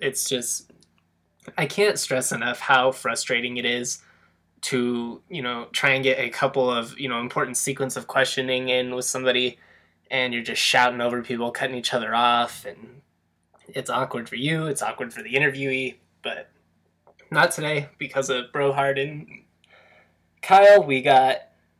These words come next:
to have those one-on-one interviews, and that was great, so thank you to them. Thank you for <laughs> providing breakfast. As, as you guys have all been able to see on Twitter, camp's been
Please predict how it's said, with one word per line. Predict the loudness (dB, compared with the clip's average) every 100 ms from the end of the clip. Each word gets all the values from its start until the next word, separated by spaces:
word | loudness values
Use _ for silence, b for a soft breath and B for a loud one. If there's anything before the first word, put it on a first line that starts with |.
| _ _
to | -8 -4 0 0
have | 4 2 2
those | 0
one-on-one | 0 0 0 0
interviews, | 0 0 4 4 2
and | 0 0
that | 0
was | -2
great, | 0 2 2 0
so | -6 -2
thank | -4 -2
you | -6
to | -2
them. | 0 2 2 0 -6 b b b _
Thank | -2 -2 0
you | 0 0 0
for | 0 0
<laughs> |
providing | 2 2 4 4 2 2
breakfast. | 2 2 2 0 0
As, | 2 2 0 -6 -10
as | -10
you | -2
guys | 0 0
have | 0 0
all | 2
been | 2
able | 0 0
to | -4
see | -4 -4
on | -4
Twitter, | -4 -2 -2 -2
camp's | 0 0 -2 -4
been | -4 -4 -6